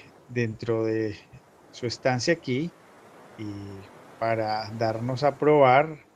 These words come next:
pues nos mandaron esta delicia que es una lasaña de ñame. Así como lo oyes, lasaña de yam-, de ñame.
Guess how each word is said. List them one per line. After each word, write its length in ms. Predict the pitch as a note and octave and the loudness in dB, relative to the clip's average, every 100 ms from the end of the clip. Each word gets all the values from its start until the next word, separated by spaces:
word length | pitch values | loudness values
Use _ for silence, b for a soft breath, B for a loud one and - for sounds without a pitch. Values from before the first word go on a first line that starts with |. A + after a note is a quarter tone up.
| _ _ _ _ _ _ | _ _ _ _ _ _
pues 360 | A2 G2+ - - | -10 -8 -10 -8
nos 220 | A#2 A2+ | -6 -4
mandaron 480 | A2+ A2+ A#2 A#2 C#3 | -4 -2 2 2 2
esta 260 | C3 C#3 | 0 4
delicia 520 | C#3 D#3+ E3 C#3+ D#3+ D#3+ | 6 6 4 2 0 0
que 260 | C3 A#2+ | 0 0
es 100 | A2 | 0
una 600 | B2+ B2+ B2 A#2 A2 G#2 G#2+ - | -2 -2 0 0 -2 -6 -14 -10
lasaña 800 | A#2 A2 - C3 C3 C3 C#3 C3+ - - | -6 -4 0 2 2 0 -2 -4 -8 -12
de 300 | A#2 A#2 A2+ | -4 -2 -2
ñame. 560 | A2 B2+ A#2+ A2 G2+ G2 - - - - - - - _ _ _ | -2 0 0 -2 -8 -12 -18 -20 -20 -20 -20 -20 -20 _ _ _
Así 240 | A#2 A#2 | -10 -8
como 260 | B2 C3+ C#3 | -6 -2 0
lo 260 | A#2 A2+ A2+ | 2 0 0
oyes, 500 | G#2 G2+ F#2+ - - | -4 -10 -12 -14 -10
lasaña 960 | A#2+ A2+ G2+ - C3 C3 C#3+ D3 D3+ - - | -4 -4 -4 -2 -2 0 -2 -6 -6 -8 -8
de 180 | A#2+ G#2+ | -6 -4
yam-, 260 | A2+ A#2 G#2+ - | -2 -2 -2 -10
de 200 | B2+ A#2+ | -6 -4
ñame. 520 | A#2 B2 B2 A2 G#2 | -2 -2 -2 -4 -10